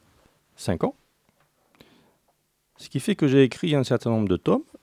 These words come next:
Euh, celui-ci, c'est le troisième. Euh, ce qui apparaît, euh, avec c-, certitude, c'est que c'est un chevalier, euh, de temps à la fois ancien et moderne, qui est sur son cheval, sur sa monture,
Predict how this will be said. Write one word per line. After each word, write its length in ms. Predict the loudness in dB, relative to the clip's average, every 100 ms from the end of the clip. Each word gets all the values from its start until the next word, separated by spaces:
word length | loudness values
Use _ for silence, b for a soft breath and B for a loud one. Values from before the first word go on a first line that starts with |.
| _ _ -4
Euh, 280 | -2 -2 -8
celui-ci, 640 | -6 -4 -4 -8 -10 -12 -12 _ _
c'est 200 | -10 -6
le 100 | -6
troisième. 540 | -4 -4 -2 -2 -4 -8 _ b b b b b _ -8
Euh, 240 | -6 -6 -8
ce 180 | -12 -4
qui 100 | -2
apparaît, 560 | 2 0 2 0 -2
euh, 520 | -2 -4 -4 -4 -8 -10 -14 b b
avec 280 | 0 0 -2
c-, 160 | -12
certitude, 720 | -14 -6 -6 -4 -10 -4 -6 -4
c'est 160 | -8
que 200 | -4 -4
c'est 300 | -2 -4 -2
un 240 | -2 -2 -6 _ _ _ _
chevalier, 580 | -20 -4 0 2 2 -2 -4 _ _ _ _ b b b b _ -14
euh, 180 | -12 -6
de 140 | -2
temps 640 | 0 0 2 0 -2 -4 -8
à 100 | -6
la 120 | -4 -4
fois 180 | -4 -4
ancien 560 | -4 -6 -6 -4 -4 -6
et 80 |
moderne, 580 | -6 -2 0 0 -2 -8 -16 _ _ b b b
qui 160 | -2
est 80 | 0
sur 220 | 0 -6
son 240 | -6 -6 -6
cheval, 420 | -2 2 4 4
sur 160 | 0 -4
sa 160 | -2
monture, 500 | -2 -4 -4 -4 -4